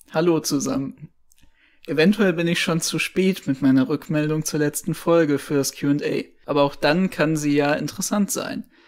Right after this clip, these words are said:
Dann halt nur für euch. Doppelpunkt D. Vorab, <laughs> ich finde eure Arbeit sehr wichtig, bereichernd und freue mich immer auf die nächste Folge. Auch, dass ihr mit Namen und Gesicht hinsteht, sehr nice und wichtig.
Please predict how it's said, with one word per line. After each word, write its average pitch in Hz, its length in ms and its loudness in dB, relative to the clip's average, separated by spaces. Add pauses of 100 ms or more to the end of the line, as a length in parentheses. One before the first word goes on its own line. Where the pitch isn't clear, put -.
(140)
Dann 143 220 0
halt 151 280 2
nur 139 200 2
für - 240 -2
euch. - 460 -4 (320)
Doppelpunkt 147 560 -4
D. 175 280 2
Vorab, 156 380 2 (280)
<laughs> 277 200 4
ich 226 120 4
finde 202 320 2
eure 160 260 4
Arbeit 165 380 2
sehr 147 180 2
wichtig, 170 460 -2
bereichernd 151 520 2
und 147 140 -6
freue 165 320 2
mich 156 240 -4
immer 147 200 0
auf 139 140 -6
die 147 80 -6
nächste 135 320 -2
Folge. - 440 -4 (120)
Auch, 160 240 2
dass 156 240 -2
ihr 165 80 0
mit 139 200 -2
Namen 147 420 2
und 151 160 -4
Gesicht 143 640 -4
hinsteht, 147 680 -2
sehr 139 280 2
nice 139 360 2
und 151 180 -4
wichtig. - 500 -8